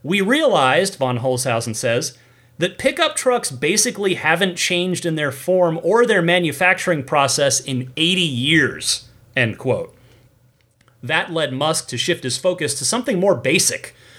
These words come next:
What material should they use to build the truck's body? By rethinking the materials and even the physics of the vehicle's structure, it could open up the possibility of wildly new designs. "Originally, we were thinking aluminum,"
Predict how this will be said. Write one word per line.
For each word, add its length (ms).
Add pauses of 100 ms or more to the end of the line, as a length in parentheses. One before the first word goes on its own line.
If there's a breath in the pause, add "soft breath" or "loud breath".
(420 loud breath)
What 320
material 640
should 240
they 80
use 320
to 120
build 320
the 60
truck's 380
body? 540 (600 soft breath)
By 160
rethinking 600
the 60
materials 600
and 100
even 220
the 80
physics 500
of 100
the 80
vehicle's 480
structure, 680 (280 loud breath)
it 200
could 240
open 280
up 120
the 80
possibility 760
of 240
wildly 540
new 180
designs. 840 (1080 soft breath)
"Originally, 520
we 140
were 160
thinking 380
aluminum," 600